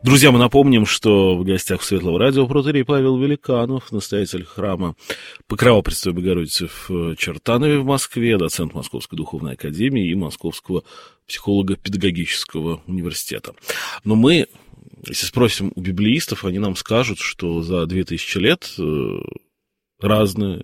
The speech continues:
время, э, тоже в угоду каких-то исторических событий, пускай немного, но в текст Священного Писания вносились определённые правки.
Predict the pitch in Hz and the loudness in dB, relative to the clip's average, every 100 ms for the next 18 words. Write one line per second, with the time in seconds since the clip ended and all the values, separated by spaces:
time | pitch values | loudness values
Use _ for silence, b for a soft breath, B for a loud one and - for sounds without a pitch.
0 | - 90 95 117 147 127 107 b b b | -12 -6 0 0 0 -2 -6 b b b
1 | b - 78 85 85 127 110 92 98 92 | b -12 -6 -4 0 2 2 2 0 2
2 | 107 95 85 - - 90 - 92 98 - | 2 2 -4 -10 -10 -10 -4 -2 -2 -4
3 | 92 - 92 87 131 - 98 B B - | -8 -6 -4 -2 -2 0 -2 B B -6
4 | 113 180 180 127 123 110 104 107 127 131 | 0 4 6 6 6 6 4 2 0 -2
5 | 127 98 101 90 - 107 - 101 120 120 | -6 -6 -4 -4 -2 -2 -2 -4 -2 -2
6 | 113 - 208 180 135 64 67 139 226 - | -2 -2 0 2 0 -6 -6 0 2 4
7 | 123 101 - 92 92 87 85 82 - - | 2 2 -2 -6 -2 -2 -2 -6 -6 -8
8 | - - | -10 -18